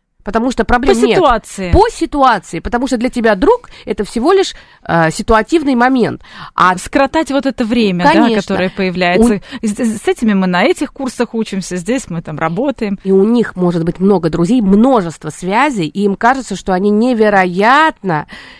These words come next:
Speaker 1: невероятно, как правильно выразиться, адаптивная. Действительно, они могут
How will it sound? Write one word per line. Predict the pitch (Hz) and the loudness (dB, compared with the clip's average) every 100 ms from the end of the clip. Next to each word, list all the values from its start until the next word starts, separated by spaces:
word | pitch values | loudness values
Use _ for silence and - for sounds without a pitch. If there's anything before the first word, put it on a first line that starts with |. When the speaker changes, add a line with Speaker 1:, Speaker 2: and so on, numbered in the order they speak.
| _ _ 170 | _ _ 0
Speaker 1:
невероятно, | 185 262 233 208 190 185 208 254 277 - 214 202 175 | 2 4 4 2 2 0 2 0 0 -4 -2 0 -2
как | 180 - | -6 -6
правильно | 185 180 180 | -2 0 0
выразиться, | 185 175 160 147 - 165 - - - - | 0 -2 -4 -8 -6 -6 -8 -20 -12 -2
адаптивная. | 196 226 - 254 190 147 - _ - | 0 0 -2 -2 0 -2 -6 _ -12
Действительно, | 185 - 220 226 302 254 - - | -10 -4 -4 0 0 0 -2 -4
они | 180 196 | 0 0
могут | 202 208 | 0 -2